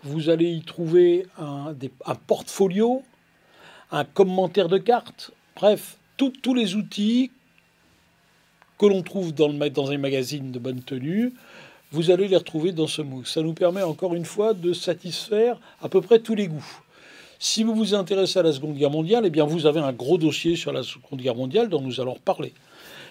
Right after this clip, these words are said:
Mais, euh, l'époque antique n'est pas oubliée, puisque François Ga-, euh, Cadieux, professeur à Bordeaux, a, nous a donné un texte de très haute tenue, qui est un portrait croisé de, de Hannibal et de Scipion l'Africain,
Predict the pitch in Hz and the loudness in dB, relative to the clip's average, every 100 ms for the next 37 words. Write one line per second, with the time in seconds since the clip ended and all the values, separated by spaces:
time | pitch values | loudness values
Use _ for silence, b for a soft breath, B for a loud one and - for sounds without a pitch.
0 | - 165 196 208 - 156 147 147 170 170 | -2 2 2 0 -2 0 0 4 4 4
1 | 175 180 160 240 254 165 156 160 160 156 | 0 -2 -2 -2 -2 0 0 4 2 0
2 | 147 196 160 127 143 123 - 131 - 139 | -6 -4 -4 -4 -8 -8 -6 -8 -8 -6
3 | - 135 139 156 143 127 123 156 135 185 | -4 -2 -2 -2 -4 -6 0 0 2 4
4 | 247 226 b b b _ - 156 156 - | 4 2 b b b _ -8 -6 -4 -2
5 | 143 131 143 131 135 214 254 254 B B | -2 0 -2 0 2 2 2 -4 B B
6 | B B B _ - 165 160 147 139 160 | B B B _ -4 2 4 2 0 -6
7 | 185 160 160 160 170 180 165 156 180 170 | -4 2 4 6 4 2 0 0 -2 -4
8 | - 143 127 127 - - - 202 170 156 | -6 -8 -8 -10 -10 -6 2 4 4 2
9 | - 165 208 247 - - 143 - 151 - | 2 2 2 -2 -4 -6 -6 -6 -12 -8
10 | 160 - 165 151 170 190 175 143 135 131 | -8 -6 -2 0 0 0 -2 -6 -6 -6
11 | 131 120 139 135 147 143 202 196 156 139 | -10 -8 -6 -4 -2 0 0 0 -2 -6
12 | 131 160 - 170 160 180 165 151 | -8 -10 -2 0 0 -4 -2 -2